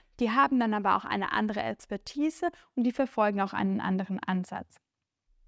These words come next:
Das ist ein möglich-, eine Möglichkeit, wie du diesen Expertenstatus aufbauen kannst und dich als desse-, dessen positionieren kannst. Ein weiterer wichtiger, ein, oder ein weiteres Beispiel dafür ist auch nochmal die Academy,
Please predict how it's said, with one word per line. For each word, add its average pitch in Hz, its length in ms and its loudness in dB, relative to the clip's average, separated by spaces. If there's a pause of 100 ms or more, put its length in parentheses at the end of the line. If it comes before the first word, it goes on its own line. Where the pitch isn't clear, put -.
(240)
Das 254 160 0
ist - 180 -8
ein 262 300 4 (320)
möglich-, 240 500 2
eine 247 260 4
Möglichkeit, 233 580 0
wie 220 100 2
du 220 100 0
diesen 220 240 -2
Expertenstatus 208 960 -2
aufbauen 240 460 4
kannst 220 240 -2
und 214 80 0
dich 220 180 -4
als 208 140 -2
desse-, 220 440 -2 (100)
dessen 220 360 0
positionieren 202 800 -2
kannst. - 360 -8 (400)
Ein 226 240 4
weiterer 277 500 4
wichtiger, 226 640 0 (100)
ein, 233 280 2
oder 220 260 2
ein 208 160 0
weiteres 247 520 2
Beispiel 233 460 2
dafür 220 300 0
ist - 240 -6
auch 233 180 4
nochmal 208 400 -2
die 190 160 -6
Academy, 247 640 4